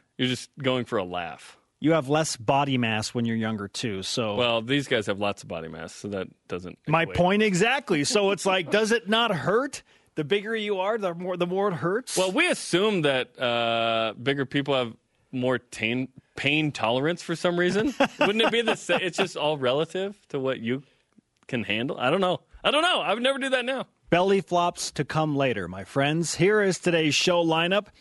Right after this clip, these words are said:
Speaker 2: You want to meet the new running backs, specifically the graduate transfers, Tyson Williams from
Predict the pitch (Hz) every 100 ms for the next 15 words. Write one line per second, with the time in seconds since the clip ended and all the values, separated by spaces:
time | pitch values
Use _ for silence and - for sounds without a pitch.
0 | _ _ 147 202 208 220 - 190 214 180
1 | 220 233 208 233 285 - - 175 214 208
2 | 208 185 160 160 180 196 185 175 - 196
3 | 208 - 233 240 - - 190 170 190 180
4 | 156 175 190 208 208 - 143 139